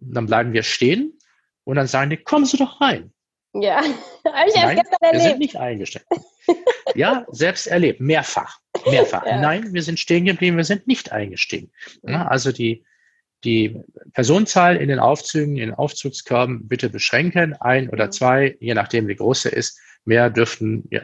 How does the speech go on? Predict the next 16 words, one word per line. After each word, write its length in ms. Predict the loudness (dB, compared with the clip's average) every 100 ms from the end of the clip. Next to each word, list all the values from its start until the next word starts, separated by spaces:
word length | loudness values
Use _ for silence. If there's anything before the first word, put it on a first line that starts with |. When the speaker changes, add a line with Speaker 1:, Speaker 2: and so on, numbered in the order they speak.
| -4
Speaker 1:
das 260 | -4 -2
nicht 220 | -4 -4 2
werden, 280 | 2 2
manchmal 300 | -2 -4 -2
vielleicht 260 | 0 0 0
auch 120 | -4
drei 320 | -4 0 0
noch, 220 | 2 -2 -4 _ -20 -20 _
aber 80 | 2
mehr 160 | 2 2
dürfen 280 | 0 -2
das 160 | -4 -2
eigentlich 300 | -4 -4 -8
nicht 200 | -8 -6
werden. 260 | -6 -6 -14 _ _ _ _
Speaker 2:
Mhm. 360 | -8 -6 -10